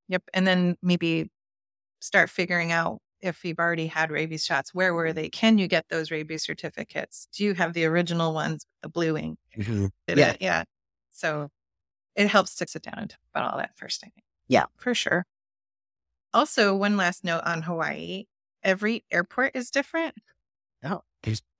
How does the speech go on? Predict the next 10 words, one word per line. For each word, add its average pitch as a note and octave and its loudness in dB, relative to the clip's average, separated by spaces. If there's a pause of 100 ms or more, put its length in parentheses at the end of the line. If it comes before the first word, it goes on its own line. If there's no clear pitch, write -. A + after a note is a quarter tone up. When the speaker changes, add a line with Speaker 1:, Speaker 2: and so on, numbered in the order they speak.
Speaker 1:
So A3 6
<laughs> - -2
this A#3 4
is D#4 2
for C4 2
flying F3+ 4
into E3+ -2
Honolulu. E3 0
Speaker 2:
Okay. B2 0 (220)
Speaker 1:
But F3+ 2